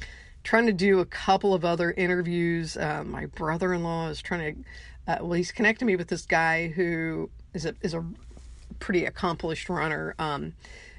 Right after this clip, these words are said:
and he lives in Belgium, but right now is kinda stuck in the States with his girlfriend. And so they're going around to national parks, um, running around there, um,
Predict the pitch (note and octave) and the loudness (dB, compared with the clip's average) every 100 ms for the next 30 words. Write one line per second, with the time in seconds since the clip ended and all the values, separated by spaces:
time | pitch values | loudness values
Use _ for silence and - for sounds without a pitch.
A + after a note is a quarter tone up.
0 | - - - - F#3 - E3+ E3 D3+ F3 | -20 -20 -20 -12 -10 -4 -2 -2 -4 -6
1 | G3+ F3 E3+ F3 A#3+ A#3+ F3 E3+ E3 E3+ | -2 0 0 2 2 2 0 2 2 2
2 | F3+ D#3+ D3+ D3+ D3+ E3 E3+ E3 D3+ - | -2 -2 -2 0 0 2 0 0 -4 -8
3 | - - G3 F#3 - - E3 E3 D3+ - | -14 -10 -6 -6 -4 -2 -2 -4 -8 -8
4 | - E3 D#3 - D#3 D#3+ C#3+ - F3 E3+ | -4 -4 -4 -8 -8 -8 -8 -6 -4 -4
5 | D#3+ D3+ D3 E3 - D#3 A3+ C#4+ F#3+ D3+ | -4 -4 -6 -8 -6 -4 -4 -2 -2 -4
6 | D3 C#3+ D#3 C#3+ D#3+ - D#3 - F3+ E3 | -6 -8 -6 -6 -6 -8 -10 -8 -8 -6
7 | - - - - - - - - - F3 | -8 -14 -14 -16 -20 -18 -20 -14 -6 -6
8 | D3+ D3 E3+ G3 F#3+ F3 E3 D#3+ D3+ E3+ | -4 -2 2 4 4 4 4 2 0 0
9 | E3 D3 D#3+ - D#3+ C#3+ C#3 D#3 | 0 0 -2 -4 -6 -6 -8 -12